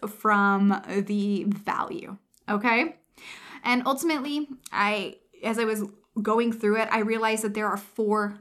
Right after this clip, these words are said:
categories of information that I'm currently processing through. The information that you're gonna use is information that you need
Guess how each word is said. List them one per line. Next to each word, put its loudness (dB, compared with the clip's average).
categories -4
of -6
information -8
that -8
I'm -4
currently -6
processing -8
through. -12
The 2
information 2
that 2
you're -2
gonna 2
use 0
is 2
information 0
that -4
you -2
need 0